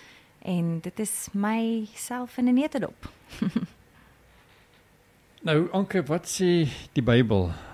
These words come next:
Speaker 2: Hoe moet 'n man van God optree?
Speaker 1: Wel, dit, dit is vir my, vir my gaan dit oor dat 'n man bereid is om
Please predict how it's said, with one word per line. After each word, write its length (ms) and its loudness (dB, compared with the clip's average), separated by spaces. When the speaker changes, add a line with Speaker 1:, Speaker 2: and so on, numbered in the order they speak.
Speaker 2:
Hoe 100 2
moet 180 6
'n 40 2
man 200 6
van 180 2
God 220 -4
optree? 380 -4
Speaker 1:
Wel, 380 2
dit, 260 4
dit 320 0
is 240 4
vir 200 8
my, 300 10
vir 180 2
my 260 10
gaan 300 6
dit 200 -2
oor 440 4
dat 480 0
'n 160 4
man 320 6
bereid 460 2
is 200 0
om 500 2